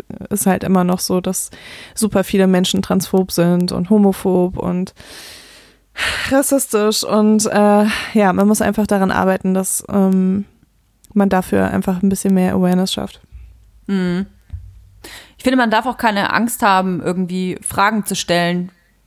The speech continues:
Speaker 2: oder zu googeln. Ich kann mich ja selber auch nicht davon aus, ey, für mich ist da ir-, irgendwann an irgendeinem Punkt in meinem Leben war das Thema L G B T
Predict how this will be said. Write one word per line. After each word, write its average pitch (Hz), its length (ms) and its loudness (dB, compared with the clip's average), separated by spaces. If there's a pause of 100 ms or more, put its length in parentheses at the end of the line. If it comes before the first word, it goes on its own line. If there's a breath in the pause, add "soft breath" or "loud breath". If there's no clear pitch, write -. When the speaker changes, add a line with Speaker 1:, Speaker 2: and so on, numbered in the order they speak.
(260)
Speaker 2:
oder 170 300 -2
zu 180 120 -6
googeln. 175 720 0 (540 soft breath)
Ich - 260 -8 (100)
kann 202 180 2
mich 202 80 0
ja 202 140 0
selber 190 260 2
auch 185 60 2
nicht 202 160 -4
davon 180 240 -4
aus, 175 220 0
ey, 208 140 2
für 208 160 2
mich 277 180 4
ist - 180 -2
da 196 160 2
ir-, - 180 0 (140)
irgendwann 233 480 0
an 180 160 -4
irgendeinem 214 340 0
Punkt 233 300 -2
in - 80 -6
meinem 180 260 -2
Leben 196 400 0 (220 loud breath)
war 180 80 4
das 196 160 -2
Thema 196 400 0
L - 160 -2
G 202 100 -4
B 185 140 -2
T 226 400 2